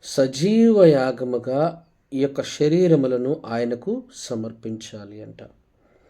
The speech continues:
మరి సజీవ యాగముగా ఈ యొక్క దేహములను దేవునికి సమర్పించాలి అంటే, అక్కడ ఉన్నటువంటి కొన్ని మాటలు మనం చూసినట్లయితే, మొట్టమొదటిగా చూసినట్లయితే, ఈ లోక మర్యాదను మనము అనుసరించకూడదు.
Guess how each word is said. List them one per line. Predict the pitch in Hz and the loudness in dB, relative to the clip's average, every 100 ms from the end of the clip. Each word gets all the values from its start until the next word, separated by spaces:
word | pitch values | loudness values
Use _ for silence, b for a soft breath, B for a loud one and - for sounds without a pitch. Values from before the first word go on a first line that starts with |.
| b b b b b - | b b b b b -8
మరి | 120 | -6
సజీవ | 131 160 160 226 233 | 2 2 4 4 6
యాగముగా | 220 208 196 202 185 196 196 202 - _ | 8 6 4 0 0 2 2 0 -6 _
ఈ | 139 | -2
యొక్క | 151 151 | -2 -2
దేహములను | 123 123 151 180 180 185 185 185 | -4 0 2 2 2 2 2 0
దేవునికి | 175 135 147 170 165 160 | -2 0 2 2 0 -6
సమర్పించాలి | - 123 143 156 147 147 139 135 | -6 -6 -4 -6 -4 -4 -2 -4
అంటే, | 127 139 117 113 - - | -4 -6 -6 -6 -10 -12
అక్కడ | 113 - 117 | -12 -6 -2
ఉన్నటువంటి | 151 160 165 156 | -2 -2 -6 -4
కొన్ని | 139 123 | -6 -6
మాటలు | 120 123 156 165 180 | -4 -2 -2 -2 0
మనం | 156 139 123 - | 0 -2 -6 -10
చూసినట్లయితే, | 123 - 123 117 117 110 104 - _ b b b b b b | -14 -10 -12 -8 -10 -8 -12 -14 _ b b b b b b
మొట్టమొదటిగా | 110 160 240 233 226 214 214 - | 2 6 6 6 4 4 2 2
చూసినట్లయితే, | 180 185 160 165 139 135 147 165 - 139 | -2 0 -2 0 -4 0 0 0 -2 -2
ఈ | 139 | 0
లోక | 131 175 208 220 | 4 4 4 2
మర్యాదను | 196 131 127 143 185 180 156 139 147 | 0 0 -2 0 2 2 0 -2 0
మనము | 151 123 123 143 160 | -2 -2 -4 -4 -4
అనుసరించకూడదు. | 113 113 - 113 110 - 110 110 101 - 104 98 | -8 -8 -8 -10 -10 -12 -14 -12 -14 -16 -18 -18